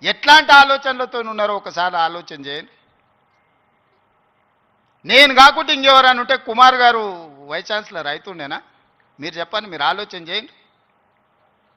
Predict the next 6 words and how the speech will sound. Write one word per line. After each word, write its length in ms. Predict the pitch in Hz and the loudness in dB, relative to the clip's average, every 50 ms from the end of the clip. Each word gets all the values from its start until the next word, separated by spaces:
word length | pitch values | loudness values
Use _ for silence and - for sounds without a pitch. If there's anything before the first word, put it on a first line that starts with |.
| _ _ _ _ _ _ _ _ _ _ _ _ _ _ _ _ _ _ _ _ _ _ - | _ _ _ _ _ _ _ _ _ _ _ _ _ _ _ _ _ _ _ _ _ _ 2
జానయ్య 400 | 180 202 240 254 269 269 262 247 | 4 4 6 6 6 6 4 6
గారు 240 | 233 233 226 226 | 4 2 2 2
అక్కడ 260 | 214 208 202 - 202 190 | 0 0 0 -2 -2 -2
అవుతుండేనా 500 | 190 202 196 - 214 190 165 156 156 147 | -2 -4 -6 -10 -10 -8 -8 -8 -8 -8
వైస్ 280 | 151 160 170 170 - | -8 -8 -8 -6 -6
ఛాన్సలరు? 440 | 175 170 156 - 151 139 139 160 - | -6 -6 -6 -10 -14 -12 -12 -12 -14